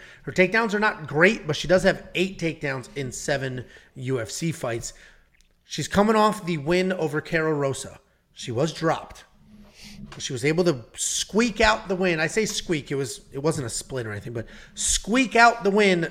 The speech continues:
with straight up cage control. She's taking on Chelsea Chandler. She is a powerful,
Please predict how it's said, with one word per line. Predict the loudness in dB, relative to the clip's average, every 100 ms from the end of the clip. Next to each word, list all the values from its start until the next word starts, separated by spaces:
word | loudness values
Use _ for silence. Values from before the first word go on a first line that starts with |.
| -4
with | -4 -4
straight | 0 2 2
up | 0
cage | -2 -2 -4
control. | -12 -16 -16 -16 -18 -20 -20 _ _ _ _ _ _ _
She's | 0
taking | 4 6
on | 6
Chelsea | 6 4 4
Chandler. | 0 -2 -2 -8
She | -6 0
is | 2
a | 2 0 -6
powerful, | 6 8 8 6 -2 -10 -12